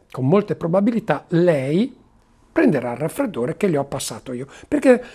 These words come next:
sono dei virus molto infettivi e questo è particolarmente infettivo. Quindi è stato fatto un virus molto infettivo in modo che io possa trovare positiva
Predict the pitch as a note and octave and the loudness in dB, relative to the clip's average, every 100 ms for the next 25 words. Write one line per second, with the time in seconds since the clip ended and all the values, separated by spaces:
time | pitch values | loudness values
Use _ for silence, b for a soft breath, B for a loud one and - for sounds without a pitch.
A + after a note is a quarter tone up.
0 | B - D4 A#3+ G3 G3+ A#3+ G#3+ - F3 | B -4 2 2 2 2 2 2 0 4
1 | F#3+ G3+ F#3+ F3+ E3 E3 - F#3+ F#3 - | 6 4 4 4 4 2 -2 2 2 2
2 | D3 - C3+ F3 B3 D#4 D#4+ - G#3 - | -6 -2 -2 -2 0 2 2 2 -2 0
3 | C4 - A#3+ A3 F#3+ F3+ B3 B3 - B2 | 0 0 -4 0 0 0 -4 -4 -8 -12
4 | - D3 D#3 D3 D3 _ _ _ _ _ | -14 -18 -16 -16 -16 _ _ _ _ _
5 | _ _ _ - C4+ A3 D#3 C3 b b | _ _ _ 0 4 4 4 -2 b b
6 | b b F3+ C#4+ D4 G#3 - F3+ F3+ F3 | b b 2 4 4 2 2 2 2 2
7 | D3+ C3+ - G3+ E3+ C4 D4+ G#3 - D3+ | 2 -2 -6 2 10 12 12 8 2 0
8 | D3 - C#3 - A#2+ A#2+ C3 B3+ D4 _ | 0 -4 -8 -10 -16 -8 2 2 0 _
9 | b b b b b b b b _ _ | b b b b b b b b _ _
10 | _ C4+ D4 C4+ F#3+ A3+ A3+ A3+ - G3 | _ 6 8 8 4 2 2 2 4 2
11 | - - G3 F3+ C#3+ D#3 - A#3+ A#3 A3+ | 2 -2 0 2 0 -2 0 0 0 -6
12 | - C#3+ C3+ E3+ A3+ | -4 -4 0 0 0